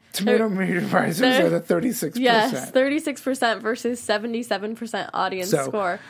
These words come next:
Speaker 2: which I totally understand, because they're not coming at this with the lens of, "Oh, um, what's going on with the different plot points? How come this doesn't make sense?" It's more
Speaker 1: Sure.
Speaker 2: like, "Is this an entertaining movie? How are the actors' performances?"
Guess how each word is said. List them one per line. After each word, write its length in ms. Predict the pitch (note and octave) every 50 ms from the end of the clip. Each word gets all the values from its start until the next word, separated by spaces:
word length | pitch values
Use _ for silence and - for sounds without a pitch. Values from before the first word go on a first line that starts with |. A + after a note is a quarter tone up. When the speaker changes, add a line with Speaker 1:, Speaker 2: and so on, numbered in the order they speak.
| - -
Speaker 2:
which 180 | _ C4+ D4+ -
I 120 | G4 F#4 F4
totally 500 | - - - - D#4+ D#4 E4+ F4+ F4+ D#4
understand, 540 | C#4 C4+ A#3 B3 - - A#3+ A#3 G#3+ G#3+ G3
because 320 | A3 A3 C#4+ B3 G#3 G#3+ - -
they're 180 | B3 C#4 D#4
not 200 | E4 F4+ D#4 -
coming 300 | - E4 C#4 C#4 B3+ B3 G#3+
at 180 | G#3 - -
this 260 | - G#3 G#3+ A3+ - -
with 140 | G3+ G#3 G3
the 80 | G#3+ G#3
lens 420 | F#3+ G3 F#3+ F#3 F#3+ G3+ G#3 G3
of, 380 | G#3 F#3+ F#3 F#3+ F#3 F3+ G3+ A3+ - - - - - - _ -
"Oh, 420 | A#3 B3 A#3+ A3+ A3 G#3+ G#3+ - -
um, 520 | - G#3+ G3+ G3 F#3+ F#3 F#3+ F#3 - - - _ _
what's 200 | - A3 A#3+ A#3
going 240 | - A#3+ A#3 A3 G#3+
on 200 | G#3+ G#3 G#3 G#3+
with 100 | G#3 F#3+
the 80 | G3+ F#3
different 380 | - G3 - - F3 - -
plot 380 | - _ D#4 D4+ C#4+ C4 - -
points? 600 | - - C#4 C4 B3+ B3 A#3+ A#3+ B3 C4+ - - - - - - _ _
How 180 | - - A3 G#3+
come 240 | A3 - G3+ F#3+ G#3
this 180 | B3 C#4 C4+
doesn't 280 | - C4 B3 A#3 B3 -
make 180 | F3+ A3+ A#3 A3+
sense?" 300 | - A#3+ A3+ A3 A#3 A#3+
It's 140 | A#3+ A3+ -
more 160 | C4+ A#3+ A#3+ A#3+
Speaker 1:
Sure. 60 | A#3
Speaker 2:
like, 180 | A3+ A3+ A3+ -
"Is 140 | A#3 C4 B3+
this 140 | C#4 C4+ -
an 80 | C#4 A3+
entertaining 640 | - G#3+ A3+ A3 A3 - - A#3 A3 G#3+ G#3+ G#3+ G#3 G3+
movie? 500 | G3+ G3+ F#3+ G3 G3 F#3+ F#3 F#3 G3 - - _ _ _ _ _
How 340 | _ - - - A#3 A3+ A3
are 200 | - - G#3 A3 G#3
the 80 | G3 D2+
actors' 460 | - F3 G3 - - F#3+ F#3+ G3+ -
performances?" 1120 | - G3+ G3+ - F3+ F3 F3+ F3 E3 F3+ G#3 A3 - - - - - - A3+ A3+ - -